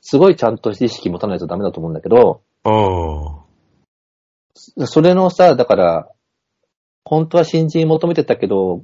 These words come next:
Speaker 1: ベテランだけどすごく良かったから、今まで知らずに恥ずかしかったですみたいな風に編集部が思うこともあり得ると思うから。
Speaker 2: いえいえいえ。
Speaker 1: でもこの間僕、僕が今連-、あ、連載してるとこまで行っちゃうとあれか。あの、仕事してるある編集部の人なんて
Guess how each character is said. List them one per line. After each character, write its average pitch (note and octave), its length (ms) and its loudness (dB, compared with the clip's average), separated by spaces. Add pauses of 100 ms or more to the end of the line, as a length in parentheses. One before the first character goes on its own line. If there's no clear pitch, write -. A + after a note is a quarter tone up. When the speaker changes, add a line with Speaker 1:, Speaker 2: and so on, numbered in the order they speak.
Speaker 1:
ベ G2+ 100 -8
テ B2+ 100 -2
ラ C#3 100 0
ン C#3 140 -6
だ - 60 -20
け C3+ 100 0
ど F#2+ 120 -4
す - 160 -14
ご A2 140 -4
く F2 360 -6 (640)
良 A2 120 -4
か G#2 100 2
っ - 120 -6
た D#2 100 -8
か E2 100 -6
ら、 D#2+ 220 -4 (500)
今 G#2 180 -2
ま B2 80 0
で G#2+ 60 -10
知 - 140 -8
ら G#2 80 -2
ず A2 60 -4
に G#2+ 100 -6
恥 G2+ 180 -10
ず G#2+ 60 -10
か B2+ 120 -4
し - 80 -20
か G#2 100 -2
っ - 80 -8
た F2+ 120 -8
で G#2+ 120 0
す G#2 140 -6
み F#2 80 -6
た F2 120 -6
い E2 40 -10
な E2 80 -14
風 F#2+ 120 -10
に E2 80 -8
編 A2 140 -6
集 C#3 120 -2
部 C3+ 80 -4
が E2 80 -2
思 A2 160 -2
う - 40 -8
こ G2+ 80 -4
と - 80 -8
も D#2+ 120 -6
あ F#2 60 0
り B2 80 4
得 C3 160 0
る - 0 - (140)
と E2 80 -6
思 D#2 140 -8
う - 20 -10
か - 120 -16
ら。 F#2+ 380 0 (560)
Speaker 2:
い A2 140 0
え G2 100 2
い F2+ 100 0
え E2+ 100 0
い D2+ 120 -4
え。 - 340 -10 (380)
Speaker 1:
で D3+ 60 -6
も A#2+ 80 -6
こ C3+ 100 -6
の D#3 80 2
間 E3 160 4
僕、 D#3+ 400 -4
僕 C3+ 220 -6
が F#3+ 100 0
今 F3 180 -2
連-、 A#2+ 280 -4 (400)
あ、 F#2+ 100 -6
連 G2+ 160 -6
載 B2+ 140 -4
し - 20 -14
て D3 80 -2
る C#3+ 40 -8
と A2+ 80 -4
こ F#2+ 40 -4
ま F2+ 80 -4
で E2+ 60 -2
行 D#2+ 80 -10
っ - 20 -20
ち - 60 -8
ゃ F2+ 40 0
う D#2+ 40 -8
と D#2+ 80 -6
あ D#2 40 -2
れ D#2+ 80 -4
か。 F2 220 -2
あ F#2 40 -6
の、 G#2 220 -8
仕 - 140 -6
事 C#3 180 0
し - 60 -4
て C#3 120 0
る C3 200 2
あ C#3 60 4
る A#2+ 80 -2
編 G2+ 180 -6
集 A2+ 160 -8
部 G#2 100 -10
の E2+ 80 -8
人 - 180 -10
な D#2+ 120 -12
ん D#2+ 100 -12
て C3 500 0